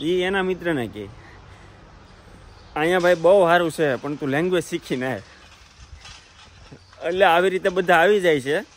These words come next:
અને બીજા મિત્રને શીખવાડે છે કે "ભાઈ, તમે language શીખીને આવો."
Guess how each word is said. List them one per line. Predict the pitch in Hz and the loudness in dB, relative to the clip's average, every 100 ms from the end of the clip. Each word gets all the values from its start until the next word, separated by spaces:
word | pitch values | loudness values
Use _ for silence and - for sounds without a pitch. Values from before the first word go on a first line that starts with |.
| - - - - - | -20 -20 -20 -20 -10
અને | 160 | -6
બીજા | 165 196 190 | -2 0 0
મિત્રને | 190 185 185 185 165 | -2 -6 -4 -4 -4
શીખવાડે | 190 - 180 151 143 | -6 -4 -4 -2 -4
છે | |
કે | 131 | -4
"ભાઈ, | 123 131 | -6 -6
તમે | 139 | -6
language | 127 151 156 131 | -6 -6 -6 -8
શીખીને | - 135 139 113 | -8 -14 -12 -10
આવો." | 117 113 | -8 -8